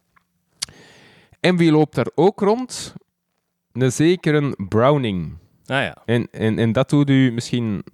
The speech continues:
Speaker 1: Dat zegt wel iets, hè? John
Speaker 2: Van de
Speaker 1: Browning.
Speaker 2: wapens, ja.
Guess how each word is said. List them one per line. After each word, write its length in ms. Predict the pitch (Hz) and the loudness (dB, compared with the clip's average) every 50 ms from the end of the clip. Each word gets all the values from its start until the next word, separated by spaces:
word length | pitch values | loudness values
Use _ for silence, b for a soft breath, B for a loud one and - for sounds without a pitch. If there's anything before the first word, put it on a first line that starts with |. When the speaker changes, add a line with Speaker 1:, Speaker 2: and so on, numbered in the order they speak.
| _ _ _ _ _ _ _ | _ _ _ _ _ _ _
Speaker 1:
Dat 360 | - 98 101 95 98 113 107 | -8 -6 -6 -4 -4 -4 -4
zegt 240 | - - 143 - - | -2 -4 -6 -4 -2
wel 120 | - 151 151 | -2 0 0
iets, 240 | 160 175 180 - | 0 0 -2 -2
hè? 80 | - 160 160 | -2 -2 -2
John 220 | 143 - - 143 135 | 0 0 0 0 0
Speaker 2:
Van 80 | 123 | 0
de 60 | 113 | 0
Speaker 1:
Browning. 360 | 113 113 120 139 160 180 185 202 | 0 2 2 2 2 2 0 0
Speaker 2:
wapens, 280 | 214 196 - - - - | 0 -4 -6 -12 -16 -18
ja. 180 | 95 95 104 | -18 -20 -20